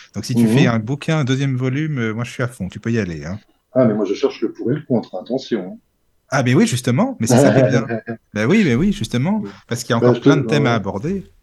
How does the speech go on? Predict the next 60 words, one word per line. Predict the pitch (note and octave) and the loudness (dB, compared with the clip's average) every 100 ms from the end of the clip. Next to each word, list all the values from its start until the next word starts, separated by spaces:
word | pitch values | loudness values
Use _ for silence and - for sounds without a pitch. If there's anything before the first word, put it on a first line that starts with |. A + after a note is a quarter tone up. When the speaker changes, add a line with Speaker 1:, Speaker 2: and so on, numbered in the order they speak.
| - | -12
Speaker 1:
C'est | G2+ | -8
vrai, | D3+ | -4
hein. | G3 F3 | -2 -2
Speaker 2:
Je | |
te | - | 0
dis, | D3 D#3+ D#3+ | 4 4 2
je | - | 0
te | |
dis | C3+ C3 | 0 4
pas | B2+ | 4
oui, | C3+ | 4
je | - | 0
te | A#2 | 0
dis | G#2+ | -2
pas | A2 G2+ | -2 -2
non. | A2 F3+ F#3+ A#2 | 0 2 2 -2
Euh, | G#2 G2 | -6 -6
c'est | - A2+ | -2 0
le | A2 A#2+ | 4 4
lecteur | A#2 - D#3 - | 2 0 -2 -2
qui, | A#2+ | -4
euh, | G#2+ G2+ G2 - | -2 -2 -6 -12
qui, | G2+ - | -14 -10
qui | A2 | -6
décidera | A#2+ - G#2+ F2 A2 | -6 -4 -2 0 0
si, | B2 - G2+ F#2+ F#2 - | -2 -6 -4 -2 -4 -8
s'il | - A2 G2+ | -4 -2 -2
veut | G#2+ C3+ | 0 -2
que | B2+ | -2
les | A2+ | -2
portes | A#2+ - | -2 0
de, | G#2+ G#2 G2+ F#2+ | -2 0 -2 -2
de | G2+ | -2
l'esprit | G2+ - A#2+ | -4 -2 -4
fonctionnent. | - G#2+ - - A2+ B2+ G#2+ | -2 -6 -6 -4 -2 0 -2
Euh, | F#2 F2+ _ _ - | -6 -12 _ _ -4
alors, | G2+ - | -4 -2
ça | F#2+ | -6
sera | - G2+ | -4 -4
un | |
signe | F2 - A#2 A#2 G2+ F2+ | -4 -2 0 0 -4 -6
pour | G2 F#2 | -4 -2
dire | G#2 - | -4 -6
qu'ils, | F2+ E2 | -14 -14
qu'ils | - G2 | -10 -6
en | F2 | -4
veulent | F2 | -6
plus | _ G#2+ G2+ F#2+ | _ -10 -8 -10
et, | F2+ F#2+ | -10 -10
et | E2+ | -8
bien | F2+ | -8
sûr, | - G2 | -8 -8
je | F2 | -6
leur | E2+ | -6
donnerai. | E2 - - _ _ _ _ - | -6 -12 -20 _ _ _ _ -10
Speaker 1:
Ah, | F2+ | -8
mais | F2 | -8
c'est | - | -10
génial, | F2+ A2 A#2+ A#2 | -8 -4 -4 -4
ça. | - F#2+ | -8 -14